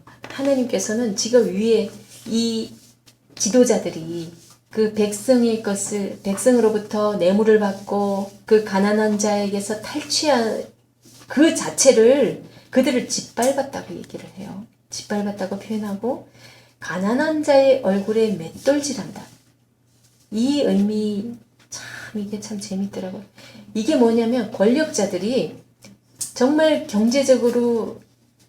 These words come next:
경제적인 이유, 그러니까 그 돈이 없는 사람을 너무 그 인격을 모독하고 부끄럽게 만드는 그런 행동을 가난한 자의 얼굴에 맷돌질한다 그래요. 그들의 인격의 존엄성을 파괴하는 거죠.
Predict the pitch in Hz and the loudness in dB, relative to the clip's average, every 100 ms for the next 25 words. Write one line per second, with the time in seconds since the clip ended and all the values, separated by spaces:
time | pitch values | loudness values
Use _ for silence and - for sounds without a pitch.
0 | - - 214 226 269 247 214 196 180 185 | -20 -4 0 2 4 2 0 -2 0 -2
1 | - 220 220 214 208 190 - - _ _ | -2 0 0 0 -4 -6 -6 -20 _ _
2 | _ _ _ _ - 208 196 202 214 269 | _ _ _ _ -8 -6 -2 4 6 6
3 | 240 190 233 233 202 190 180 214 247 143 | 6 6 6 4 0 -4 -4 -2 -2 -4
4 | - _ - 262 349 - 302 - 359 415 | -12 _ 4 4 4 2 0 2 -2 -2
5 | - 339 - 220 220 214 151 180 220 226 | 0 0 6 8 8 6 2 -2 -2 -2
6 | 233 202 196 - - 247 - 214 160 160 | -6 -6 -10 -8 -4 -2 -2 -4 -4 -10
7 | 160 160 160 - _ _ _ _ - 277 | -14 -14 -16 -20 _ _ _ _ 0 2
8 | 294 277 254 233 190 196 233 135 - - | 2 0 0 0 -2 0 -2 -2 -12 -20
9 | - - - - - 185 208 220 220 214 | -20 -20 -20 -18 -6 -2 0 0 0 -2
10 | 214 202 180 175 - 170 165 170 196 175 | -6 -6 -8 -10 -12 -12 -14 -14 -12 -12
11 | 165 - - 302 - - 190 - - - | -12 -14 -10 -8 -8 -12 -14 -14 -20 -20
12 | _ _ _ _ _ _ _ _ _ _ | _ _ _ _ _ _ _ _ _ _
13 | _ _ _ _ _ - - _ _ - | _ _ _ _ _ -20 -20 _ _ -2
14 | 240 247 220 285 320 254 202 190 - 180 | 4 4 4 2 2 4 4 0 -4 -2
15 | 180 240 254 277 220 160 - 302 311 220 | 2 2 2 2 0 -2 -8 -8 -8 -8
16 | 160 - | -10 -14